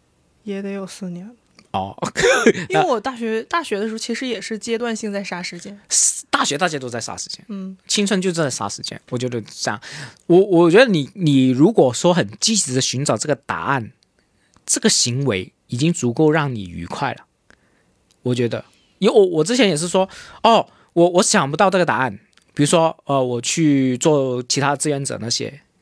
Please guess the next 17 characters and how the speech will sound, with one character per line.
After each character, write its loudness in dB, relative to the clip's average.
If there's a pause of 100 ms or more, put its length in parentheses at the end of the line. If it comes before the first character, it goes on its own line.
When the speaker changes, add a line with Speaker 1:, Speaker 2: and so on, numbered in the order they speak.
(320)
Speaker 2:
但 2
是 0
我 4
整 0
个 2
行 0
为 0
会 2
觉 -2
得， -2
哦， 2
我 0
在 2
努 -4
力。 2 (640)
就 2
是 4